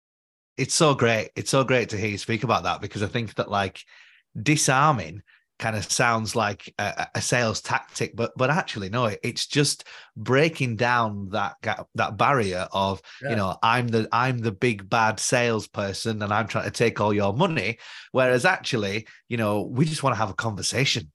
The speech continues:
Speaker 1: you know, 'cause that's the hardest part, right? Just getting someone talking and then building that trust. So no, that's, that's so great to hear.
Speaker 2: Tom, I have
Speaker 1: Now
Speaker 2: to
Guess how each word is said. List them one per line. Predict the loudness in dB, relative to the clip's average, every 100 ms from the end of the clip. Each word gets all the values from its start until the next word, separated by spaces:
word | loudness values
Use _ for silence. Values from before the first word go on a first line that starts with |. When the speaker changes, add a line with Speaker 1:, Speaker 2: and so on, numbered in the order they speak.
| _
Speaker 1:
you | -16
know, | -12 -10
'cause | -6
that's | -2 -2 -2
the |
hardest | -6 0 2 2 -2 -6
part, | -4 -2
right? | -4 -6
Just | -2 -4 -2
getting | -4 -4
someone | -4 -4 -4 -2
talking | 0 0 -2 -6 -8 -18 -18 -2
and | 0
then | 0 -2
building | 2 2 2 -2
that | -4 -4
trust. | -2 -2 -2
So | -2
no, | 2 2
that's, | 0 -2
that's | -2 -2 0
so | -2 0
great | 0 -2
to | -6
hear. | -4 -4 -4 2
Speaker 2:
Tom, | 4 6
I | 6
have | 4
Speaker 1:
Now | 4
Speaker 2:
to | 0